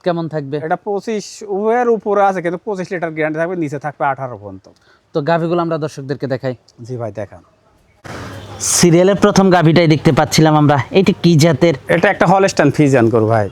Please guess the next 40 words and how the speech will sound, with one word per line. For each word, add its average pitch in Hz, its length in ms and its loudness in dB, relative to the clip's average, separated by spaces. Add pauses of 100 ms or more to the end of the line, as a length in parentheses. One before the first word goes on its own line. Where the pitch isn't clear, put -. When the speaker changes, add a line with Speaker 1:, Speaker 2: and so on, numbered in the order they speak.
(260)
Speaker 1:
হলস্টাইন 170 380 2
ফ্রিজিয়ান 185 420 4
জাতের 165 260 4
Speaker 2:
জি 151 60 4
ভাই। 135 160 4
Speaker 1:
একটা 147 40 4
গাভী। 131 280 2 (960)
মাশাআল্লাহ, 123 460 -2
গাভীটা 131 340 2
দর্শক 131 340 -2
আপনারা 135 500 0
দেখতে 131 260 -6
পাচ্ছিলেন, 160 440 -4
গাভীটা 151 260 0
তো 240 60 2
Speaker 2:
খুবই 185 140 0
Speaker 1:
অনেক 247 100 -2
বড় 208 100 2
সড় 190 80 2
Speaker 2:
জাতমানের 202 320 0
Speaker 1:
একটা 180 120 0
Speaker 2:
গরু 170 120 2
ভাই, 156 160 2
Speaker 1:
গাভী। 147 120 2
Speaker 2:
অনেক 240 260 -2
বিগ 226 160 -6
সাইজ 196 260 0
গরু 190 180 0
ভাই, 160 140 0
বড় 180 260 -2
গরু 160 360 -6
ভাই, 147 200 -2
দুই, 139 200 -10 (180)
দুইটি 175 300 -4
দাঁত 175 220 0
সহ 165 260 -4
মাত্র 151 320 -4
হচ্ছে 135 200 -8
ভাই। 117 200 -10 (220)
Speaker 1:
সাথে 185 300 -8